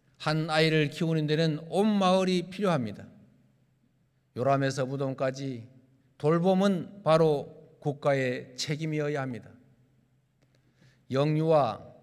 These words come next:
아동, 간병, 장애인, 어르신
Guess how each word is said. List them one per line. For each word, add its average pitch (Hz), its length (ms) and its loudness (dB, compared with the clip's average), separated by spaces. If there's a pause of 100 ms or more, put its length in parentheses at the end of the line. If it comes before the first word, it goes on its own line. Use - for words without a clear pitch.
(120)
아동, 147 600 -2
간병, 156 760 -2
장애인, 143 600 -2
어르신 131 640 -6